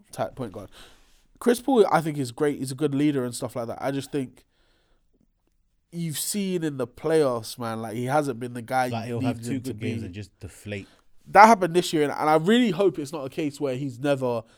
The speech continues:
Speaker 1: as good as he, as he was at certain points in this year again. But the fall off from his, and they literally said the second he turned thirty-seven, he, he was arse, and he was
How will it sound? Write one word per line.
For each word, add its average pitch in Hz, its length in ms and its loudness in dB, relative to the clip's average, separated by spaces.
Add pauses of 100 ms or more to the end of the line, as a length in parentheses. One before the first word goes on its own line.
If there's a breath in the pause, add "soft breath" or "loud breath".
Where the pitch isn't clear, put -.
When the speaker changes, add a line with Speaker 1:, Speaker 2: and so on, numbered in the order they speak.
(140 soft breath)
Speaker 1:
as 139 240 -2
good 143 240 0
as 117 200 -6
he, 117 120 -12
as 123 140 -8
he 123 100 -4
was 120 400 -4
at 117 160 -4
certain 120 220 -6
points 113 240 -10
in 117 80 -10
this 113 180 -10
year 113 240 -10
again. 131 400 -6 (1000 soft breath)
But - 220 0 (220)
the 147 160 2
fall 240 340 6
off 165 120 6
from 151 160 -2
his, 143 200 -4 (180)
and 160 180 0
they 165 120 6
literally 208 180 -2
said 190 220 0
the 139 60 -6
second 208 300 -2
he 180 40 -6
turned 180 200 -4
thirty-seven, 151 400 -4
he, 120 140 -6 (120)
he 131 80 -8
was 120 140 -6
arse, 156 420 0 (320)
and 135 100 -6
he 143 80 0
was 175 500 2